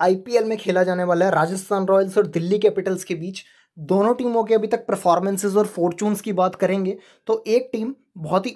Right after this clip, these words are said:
ऊपर चल रही है और फेवरेट्स दिखाई दे रही है सेमीफाइनल स्पॉट के लिए। जैसा कि मैंने आईपीएल से पहले कहा था, मुंबई इंडियंस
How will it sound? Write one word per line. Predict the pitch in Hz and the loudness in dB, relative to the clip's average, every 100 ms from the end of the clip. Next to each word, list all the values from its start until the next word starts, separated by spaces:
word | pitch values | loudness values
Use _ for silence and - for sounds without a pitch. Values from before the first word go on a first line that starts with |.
| - | -6
ऊपर | 175 233 | -2 -2
चल | 220 202 | 2 2
रही | 190 196 | 2 2
है | 214 269 _ - | -2 -4 _ -4
और | 190 269 - _ _ | 0 0 -4 _ _
फेवरेट्स | - 214 208 240 277 | -6 2 2 4 2
दिखाई | 226 233 220 | 0 0 0
दे | 202 | 4
रही | 196 196 | 4 4
है | 196 | 0
सेमीफाइनल | 214 180 190 202 196 208 | 0 -2 -2 0 2 2
स्पॉट | 202 - 185 185 | 0 -2 -2 0
के | 202 | 2
लिए। | 190 | 2
जैसा | 185 175 | 2 0
कि | 202 | -2
मैंने | 202 196 | 0 0
आईपीएल | 190 180 196 190 | 2 2 2 2
से | 196 | 2
पहले | 185 180 | 0 0
कहा | 185 180 | 0 2
था, | 196 | 2
मुंबई | 180 175 190 | 2 2 2
इंडियंस | 190 185 202 214 | 2 2 0 -2